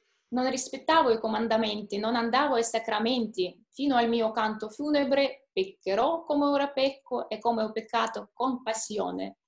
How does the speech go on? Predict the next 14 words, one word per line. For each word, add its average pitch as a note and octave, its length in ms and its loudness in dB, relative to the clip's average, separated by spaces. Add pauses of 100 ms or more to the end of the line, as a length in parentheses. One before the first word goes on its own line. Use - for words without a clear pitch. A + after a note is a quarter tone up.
(240)
con A#3 160 -2
i A#3 60 0
sensi D4 460 -2
che A3+ 120 -2
Dio B3 240 -2
mi A#3+ 140 0
ha G#3 100 0
dato, G3 480 -6
con F#3 280 -12 (100)
tutti - 500 -8
e - 120 -10
cinque." - 500 -16 (3250)
È B3+ 160 -2
giustificata, A#3+ 960 -6